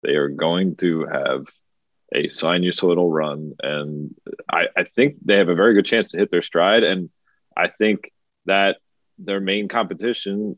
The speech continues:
in the opposing conference is all over the map as well. And so, uh, they should have that, like, go to bed at night, "I play for the best team in the N B A type of confidence."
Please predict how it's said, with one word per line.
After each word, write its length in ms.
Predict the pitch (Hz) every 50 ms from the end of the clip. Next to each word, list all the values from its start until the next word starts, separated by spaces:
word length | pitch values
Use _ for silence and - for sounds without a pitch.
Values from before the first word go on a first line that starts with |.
| _ _
in 160 | 92 98 95
the 220 | 95 95 95 95 92
opposing 380 | 82 - - 107 95 92 98 87
conference 600 | - 107 127 139 - 95 92 101 101 - - - _ _ _ _ _ _ _ _ _ _ _ _ _
is 380 | 113 117 117 107 98 85 - -
all 200 | - 117 127 131
over 180 | 135 135 117 139
the 80 | 139 135
map 280 | 143 143 147 143 - -
as 120 | 139 135 127
well. 380 | 160 214 - - - 67 - _ _ _ _ _ _ -
And 200 | 98 101 98 -
so, 460 | - 127 120 110 110 110 110 - -
uh, 120 | 135 131 123 110 110 104 90 - _ _ _ - 92 - - - _ _ _ _ _ -
they 260 | 98 107 123 - 120
should 380 | - - - 160 170 147 113 110
have 320 | 104 107 110 117 113 98 92
that, 280 | 107 101 98 - - - _ _ _ _
like, 220 | - 95 90 - _ - - _ - 80
go 160 | - 117 123
to 60 | 113
bed 160 | 101 117 110
at 140 | 110 101 95
night, 320 | 101 101 101 98 98 - - _ _ _ _ _ _ _ _ _ _ _ _ -
"I 80 | 95
play 220 | 92 - - 104 95
for 100 | - 95
the 80 | 90
best 240 | 80 95 90 - -
team 160 | - 92 90
in 60 | 87
the 80 | 87 85
N 120 | 85 85
B 140 | 82 87 85
A 220 | 87 87 82 82 -
type 240 | - 90 82 -
of 100 | 82 82
confidence." 560 | - 92 92 95 - 123 123 143 160 - _